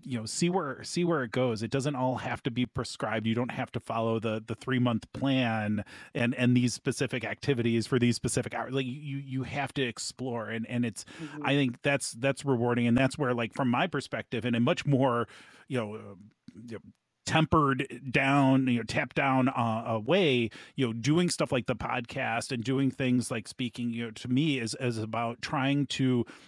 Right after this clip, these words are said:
Speaker 1: synthesize better ways of explaining new concepts or, or familiar concepts and, and finding ways to understand things at a level that I hadn't before.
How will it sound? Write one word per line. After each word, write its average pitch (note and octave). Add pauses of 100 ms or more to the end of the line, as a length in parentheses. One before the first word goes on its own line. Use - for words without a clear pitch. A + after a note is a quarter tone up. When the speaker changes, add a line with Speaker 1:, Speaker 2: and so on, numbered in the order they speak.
Speaker 1:
synthesize C#3
better C3
ways A#2+
of A2
explaining C3
new A#2
concepts D#3+
or, B2
or A2
familiar D#3+
concepts B2
and, A2
and A2+
finding C3+
ways B2+
to -
understand C3
things B2+
at A#2+
a A2
level A#2+
that A2+
I G#2+
hadn't B2
before. C#3+